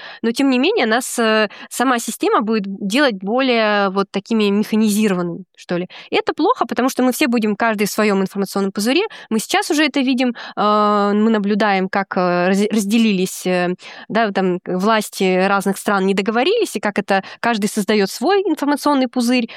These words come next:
И, с одной стороны, это хорошо, потому что, э, много информации нам просто не нужна. Она реально нам не нужна, п-, потому что она просто повышает уровень тревожности, и всё.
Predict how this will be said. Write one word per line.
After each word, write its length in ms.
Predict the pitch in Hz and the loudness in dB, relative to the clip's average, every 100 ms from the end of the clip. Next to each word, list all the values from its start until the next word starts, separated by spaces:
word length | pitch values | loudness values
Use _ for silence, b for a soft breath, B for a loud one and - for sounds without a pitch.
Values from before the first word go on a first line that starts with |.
| B B | B B
И, 440 | - 214 214 208 202 | -4 0 2 2 2
с 80 | 208 | 0
одной 160 | 247 370 | 0 0
стороны, 200 | 330 330 | 2 0
это 100 | 294 | 0
хорошо, 380 | - 330 - 508 - | 0 0 0 -2 -2
потому 320 | 254 233 262 | -2 0 -2
что, 440 | - - 247 233 233 B B B - | -4 -4 0 0 -2 B B B -2
э, 300 | 214 214 208 | 2 2 2
много 400 | 214 240 311 285 | 2 2 2 2
информации 460 | 285 277 285 302 247 | 0 0 0 0 0
нам 140 | 247 | 0
просто 460 | 233 254 269 - 214 | -2 -2 -2 -2 -2
не 80 | 208 | -2
нужна. 320 | 208 196 180 | -2 -2 0
Она 220 | 202 220 | 0 0
реально 460 | 226 220 240 294 302 | 0 2 2 2 2
нам 380 | 240 214 254 202 | 2 2 2 0
не 140 | 240 | 0
нужна, 180 | 226 226 196 196 180 - B B | 0 -2 -2 0 0 -2 B B
п-, 180 | - 175 | 0 0
потому 240 | 190 220 240 | 2 0 0
что 120 | - | 0
она 100 | 220 | -2
просто 360 | 196 240 - 320 | 0 -2 0 -2
повышает 440 | 226 208 226 247 | -2 0 0 0
уровень 220 | 220 214 | 0 0
тревожности, 520 | 202 196 208 208 - 202 | 0 -2 -2 -4 -6 -12
и 40 | |
всё. 240 | - 185 | -6 -6